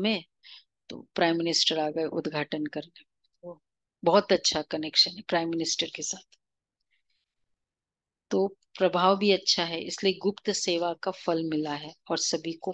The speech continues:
खास मुबारक। अच्छा, ऐसे देश विदेश के चारों ओर के बाप दादा के अति समीप, अति प्यारे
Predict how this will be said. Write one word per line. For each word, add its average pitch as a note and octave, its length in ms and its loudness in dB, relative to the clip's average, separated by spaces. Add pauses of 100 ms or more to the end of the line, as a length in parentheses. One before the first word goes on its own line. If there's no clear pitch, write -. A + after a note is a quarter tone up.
खास D#3 460 2
मुबारक। D3 580 -4 (1120)
अच्छा, - 460 2 (1200)
ऐसे E3 480 -2 (2000)
देश F#3 440 6
विदेश E3+ 520 6
के - 160 -4 (300)
चारों F3 440 6
ओर E3 220 4 (120)
के D3+ 160 -6 (180)
बाप D#3 280 4 (100)
दादा E3+ 260 4
के - 220 -4 (120)
अति A#3 440 4
समीप, D#3 520 2 (220)
अति A3+ 380 2 (140)
प्यारे D3+ 400 -4